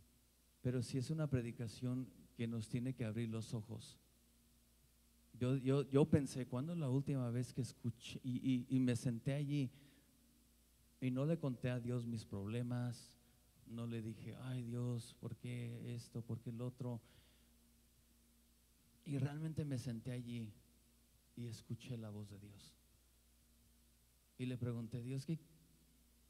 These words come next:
No cómo estás, ¿verdad? Pero tener una charla con Dios.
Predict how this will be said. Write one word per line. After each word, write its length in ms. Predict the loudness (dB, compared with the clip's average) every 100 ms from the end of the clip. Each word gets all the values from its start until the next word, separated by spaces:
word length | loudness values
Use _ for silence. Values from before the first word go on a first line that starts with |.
| -20 -20 -20 -20 -20 -20 -20 -20 -20 -20 -20 -8
No 160 | -4 -2
cómo 300 | -2 0 -2
estás, 540 | -2 -4 -4 -4 -4
¿verdad? 400 | -2 0 2 0 -2 -4 -4 -2 -4 -8 -20 -8 0
Pero 200 | 2 4
tener 300 | 2 2 2
una 180 | 2
charla 460 | 2 2 2 2 0
con 200 | 0 0
Dios. 380 | 0 -2 -6